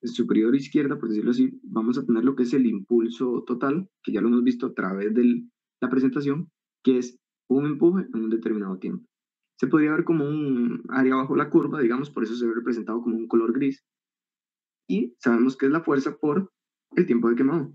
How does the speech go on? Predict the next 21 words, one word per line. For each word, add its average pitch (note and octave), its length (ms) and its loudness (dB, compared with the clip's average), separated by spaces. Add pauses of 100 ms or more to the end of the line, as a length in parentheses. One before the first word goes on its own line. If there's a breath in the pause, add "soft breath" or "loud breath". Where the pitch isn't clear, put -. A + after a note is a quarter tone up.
(160)
Recordemos A#2+ 680 2
que A#2+ 100 0
el G#2 140 0
tiempo A#2 260 2
de C3+ 80 0
quemado D3+ 380 -2 (220)
es A2 120 -2
una A#2+ 100 4
expresión C#3+ 560 -4 (420)
que A2 100 4
depende A2+ 420 0
de G#2+ 120 0
la G#2+ 100 -4
construcción G#2+ 460 -4
del E3 100 2
motor E3+ 300 2
en G#2+ 120 -2
el G#2 120 -6
numerador, A#2 520 -4
que G#2+ 160 2
es A2 200 -6